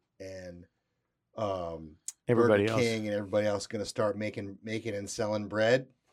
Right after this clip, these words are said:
Speaker 1: Tim Kama, to his credit, found this little,
Speaker 2: Yeah.
Speaker 1: this little number in the bill. Fast food restaurants shall not include and establish that on September fifteenth, twenty twenty-three,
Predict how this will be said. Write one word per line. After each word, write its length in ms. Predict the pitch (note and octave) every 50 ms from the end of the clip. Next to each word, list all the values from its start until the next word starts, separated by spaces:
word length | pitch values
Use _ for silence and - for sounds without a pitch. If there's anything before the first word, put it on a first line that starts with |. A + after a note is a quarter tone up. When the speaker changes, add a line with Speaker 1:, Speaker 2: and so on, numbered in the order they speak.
| _ _ - - - _ _ _ _ _ _ _ _ _ _ - - - - - - - _ _ - - - - _ _ - _ _ _ - - - - _ _ _
Speaker 1:
Tim 220 | - - G#2+ G#2 F2
Kama, 640 | - - A3+ A#3+ B3 A3+ E3 A#2+ G2+ G#2 A#2+ B2 -
to 120 | - A2+ G#2
his 140 | G2+ G2
credit, 540 | - - - C#3+ B2+ A#2+ A#2 G#2 G#2 G#2+ -
found 340 | - - C#3 B2 B2+ B2+ B2+
this 180 | D3+ D#3 - D#3+
little, 420 | D3 C3 B2 A#2+ A#2 A2+ B2 - - _ _ _ _ _ _ _ -
Speaker 2:
Yeah. 240 | B2+ A#2 A2+ A#2 A#2+
Speaker 1:
this 200 | C#3 C#3+ C#3+ -
little 220 | D3+ C#3 A#2+ G#2+
number 400 | G2+ G2+ G#2+ A2 G#2+ G#2 G#2 G#2
in 160 | G2 F#2+ G2 F#2+
the 80 | F#2+
bill. 380 | F2+ F#2 B2 B2 A2 F#2+ E2+ - _ _ _ _ _ _ _
Fast 500 | _ - - - G#3 A3 B3 C4 B3 -
food 380 | - - - A#3 A3+ A3+ A3+ F#3
restaurants 680 | F#3 F3+ F#3 F#3+ F#3+ F#3+ - F3+ D#3+ C#3+ C3+ C3 B2 A#2+
shall 200 | - - C#3+ C3
not 280 | B2+ C3 C3+ D3 E3 F3
include 380 | E3+ D#3+ - - F3 E3+ D#3+
and 120 | D3+ C3+ B2
establish 460 | A#2 - - C#3 C3 B2+ A#2+ G#2+ F#2
that 380 | G2+ G2+ A2+ A#2 A#2 A2 - - - _ _ _ _ _ _ _ _ - -
on 200 | B2 B2+ C3+ C#3
September 600 | B2+ - C3+ A#2 - - D#3 E3+ F3+ F3+ F#3 F3
fifteenth, 880 | F3 - - F#3 F#3+ F3+ - - _ - G3+ G3 F3+ C#3+ B2+ A#2+ - -
twenty 380 | - - - C#3 C3+ C#3+ D#3 D3
twenty-three, 960 | - - D#3+ D#3 D#3 D#3+ D3+ - - - D#3+ E3+ E3 D3 A#2+ G#2+ G#2 G#2